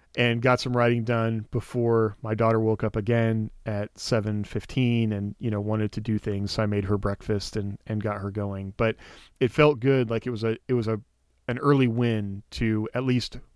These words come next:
get started on the day when I wanted to get started.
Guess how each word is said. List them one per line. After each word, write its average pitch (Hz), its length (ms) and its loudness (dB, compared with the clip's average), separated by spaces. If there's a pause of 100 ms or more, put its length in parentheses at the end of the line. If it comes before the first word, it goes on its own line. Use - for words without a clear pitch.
(340)
get 120 200 0 (120)
started 135 600 4 (220)
on 117 140 0
the 107 60 -2
day 104 280 -2
when 110 180 -4
I - 20 -4
wanted 110 200 0
to 104 60 -4
get 104 120 -6
started. 107 480 2